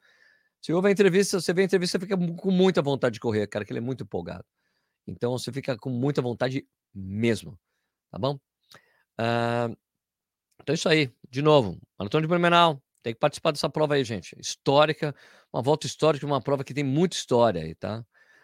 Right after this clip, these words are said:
Ah, o Gracioli, que participou aqui, o Elcio, Elcio Gracioli, que participou do programa faz dois dias atrás, foi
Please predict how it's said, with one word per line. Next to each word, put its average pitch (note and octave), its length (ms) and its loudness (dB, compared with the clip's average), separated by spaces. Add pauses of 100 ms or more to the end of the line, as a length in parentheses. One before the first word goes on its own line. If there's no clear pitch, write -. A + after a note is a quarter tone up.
(220)
Ah, F2 600 -8
o F#2 400 -18
Gracioli, G#2+ 800 2 (300)
que - 100 -20
participou - 400 -6
aqui, A2 220 -4
o G2 60 2
Elcio, G2 420 -4
Elcio F#2+ 240 -6
Gracioli, G#2 380 -2
que - 60 -16
participou G2+ 440 -4
do F#2 80 -10
programa G#2+ 340 -2
faz G#2+ 200 -4
dois A#2 160 0
dias B2 120 0
atrás, C#3 220 0
foi D#3+ 160 -4